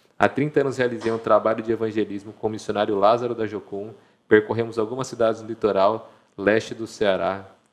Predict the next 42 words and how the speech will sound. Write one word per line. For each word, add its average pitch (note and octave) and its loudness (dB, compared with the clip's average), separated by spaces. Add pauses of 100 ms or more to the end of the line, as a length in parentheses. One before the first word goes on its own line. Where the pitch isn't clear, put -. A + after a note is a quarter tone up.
(140)
Que A2+ -6
legal, A2 4
Adriano. G#2+ 0
Bom, A2+ 0 (360)
bom G#2+ 2
ter A#2 2
você A2 0
aqui. B2 0
Pode C3+ 4
também C#3 -2
contando B2+ -4
mais B2 0
histórias A2+ 2 (140)
sobre, G#2 0 (160)
sobre A2 0
essa G#2+ 0
caminhada. A2 0 (340)
É, G#2+ 0
e A#2+ -2
a C#3 2
Marlene B2+ 0 (400)
Sacharo A#2 4
tem - -2
uma B2 -2
dúvida. G2 -6
Falou, A2 -2
"Tenho C#3+ -4
interesse C3 0
em C3+ -14
saber C3 0
mais A#2+ -2
sobre B2+ -6
a - -6
Universidade B2 0
das B2 -6
Nações. G#2+ -10
Qual B2+ 0
é - 2
o B2 -2
caminho, G#2 -6
site, A2+ 0
telefone?" G2+ -8